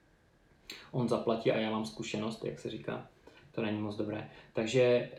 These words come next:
zbývá další, eh, věc, to znamená, moji rodiči třeba mají nemovitost, která je bez dluhu, anebo dluh je úplně minimální a banka je mi schopna na to půjčit na moji další nemovitost. Ještě takhle se dá, jo. A to, co mi banka je schopna půjčit,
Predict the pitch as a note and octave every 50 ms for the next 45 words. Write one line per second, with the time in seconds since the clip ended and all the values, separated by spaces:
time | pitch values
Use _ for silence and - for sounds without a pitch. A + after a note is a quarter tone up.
0 | B2+ A#2+ A#2 A2 - B2 B2 B2 A#2+ B2+ B2 B2 B2 A#2 - - A#2 A2+ A2+ A2
1 | A2+ A#2 A2+ A2 A2 A#2 A2+ A2 G#2+ - - - A#2+ A2 A#2+ A#2 A#2 A#2 A2+ A2+
2 | A2+ A2 A2+ A2+ - A#2 A#2 A#2+ A#2+ A#2+ A#2+ A#2+ A2+ A2+ A2+ - - A#2 A#2 -
3 | A#2+ A#2 A2+ A2+ A2+ A2 A2 A2 A2+ A2+ A2+ G#2+ G#2+ A2 - A2 A2 - - -
4 | - - - A2 G#2+ G#2+ G#2+ G#2+ G#2+ G#2+ G#2+ A2 A2 G#2 G#2+ - A2 A2 A2 G#2+
5 | A2 A2+ A2 G#2+ G#2+ G#2 A2+ G#2+ G#2 A2 A2 A2 A2 A2 - - - A2+ A2+ A2+
6 | A2+ A2+ A2+ A2+ A2 A2 A2 G#2+ G#2+ G#2+ A2+ A2+ A2+ A2+ G#2 - G#2+ G#2+ G#2 G#2
7 | - G#2+ G#2+ G#2+ G#2+ A2 A2 - - - A2 - - A2 G#2+ G#2+ G#2+ - A2 -
8 | - - G#2+ G#2 G#2 - - A2 A2 G#2+ G#2+ A2 A2 G#2+ G#2+ G#2+ G#2+ G#2 G#2+ -
9 | - A2+ A2 G#2+ A2 A2 G#2+ G#2+ G#2+ - - - - - - - - - - -
10 | G#2+ G#2+ A2 A2 - - G#2+ G#2+ G#2+ G#2+ G#2+ - - - A2 A2 A2 - - -
11 | - - - - - - - - - A2+ A2+ A2+ A2 A2 A2 - C#3 - - B2+
12 | A#2+ A#2 A2 A2+ A2+ A2+ A2 - A#2+ A#2 A2 - - B2 A2+ - A#2+ A#2 G#2+ -
13 | - A2+ A2 G#2+ G#2+ - - A2+ A2+ A2+ A2+